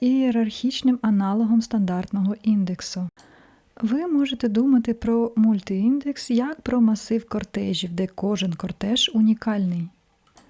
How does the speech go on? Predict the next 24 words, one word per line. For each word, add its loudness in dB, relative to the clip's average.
Спочатку -4
ми 2
створюємо 2
об'єкт -2
мультиіндекс, -2
тобто -2
ієрархічний 0
індекс. 0
Його 4
можна 4
створювати -2
різними 0
способами. -4
В -20
цьому 0
уроці -2
я 2
покажу -2
лише 0
два, -4
та -2
їх 0
значно 2
більше. -4